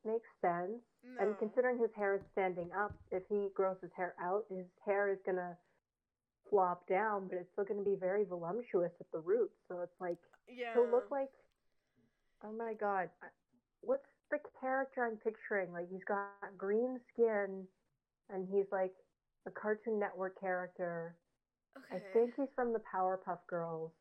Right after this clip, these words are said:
Speaker 1: One of, like, the evil band members.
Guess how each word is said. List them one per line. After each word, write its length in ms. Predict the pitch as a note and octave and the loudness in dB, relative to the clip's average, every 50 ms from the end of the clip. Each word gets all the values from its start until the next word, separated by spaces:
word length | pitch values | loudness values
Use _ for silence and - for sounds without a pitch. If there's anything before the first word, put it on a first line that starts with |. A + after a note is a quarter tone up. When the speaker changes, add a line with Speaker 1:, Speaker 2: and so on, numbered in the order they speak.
| _ _ _ _ _ _ _ _ _ _ _ | _ _ _ _ _ _ _ _ _ _ _
Speaker 1:
One 180 | - G#3 G#3+ A3 | 0 2 2 4
of, 60 | A3+ | 4
like, 240 | A#3 A3+ A3 A3 - - | 4 4 2 2 4 4
the 140 | G#3+ G3 - G3+ | 4 4 4 2
evil 340 | G#3 A3 A3 A3 A3+ A3 G#3 | 0 0 4 6 6 4 4
band 380 | - F#3 F3 F3 F3+ F#3 F3+ F3 | 4 2 0 2 0 -2 -2 -2
members. 460 | F3+ E3 E3 E3 D#3 E3 D#3+ D#3 | -2 -2 -2 -2 -2 -4 -2 0